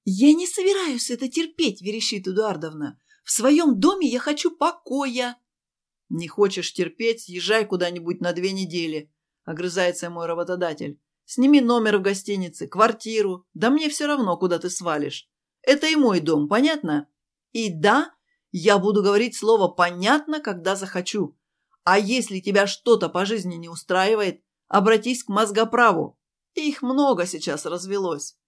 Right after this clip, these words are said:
Заодно займешься хоть чем-нибудь. Будешь подробно рассказывать ему, как твой муж изменял тебе с домработницей, а теперь собирается на ней жениться. Расскажешь, как ты теперь не хочешь видеть в доме работающих баб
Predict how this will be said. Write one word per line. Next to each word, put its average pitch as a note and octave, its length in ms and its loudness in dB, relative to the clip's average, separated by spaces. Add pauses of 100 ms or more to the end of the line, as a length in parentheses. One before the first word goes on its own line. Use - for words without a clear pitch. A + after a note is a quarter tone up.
(600)
Заодно A3+ 560 6
займешься A#3 560 0
хоть E3 200 -6
чем-нибудь. D3 600 -4 (100)
Будешь G3+ 380 0
подробно G#3 420 2
рассказывать G3+ 640 0
ему, D3+ 220 -4
как F#3 260 0
твой F#3 180 0
муж G3+ 240 -2
изменял F#3 480 -2
тебе F#3 240 -6
с E3+ 40 -14
домработницей, F3+ 960 -4 (320)
а F#3 120 0
теперь G#3 300 0
собирается F#3+ 600 -2
на F#3 120 -4
ней F#3 180 -6
жениться. E3 680 -10 (560)
Расскажешь, B3+ 680 2
как A#3+ 240 0
ты A#3 100 -8
теперь A3+ 280 0
не A3 100 -4
хочешь A3 400 0
видеть G3 360 -8
в - 20 -20
доме G#3+ 260 2
работающих G#3 640 0
баб F#3+ 380 2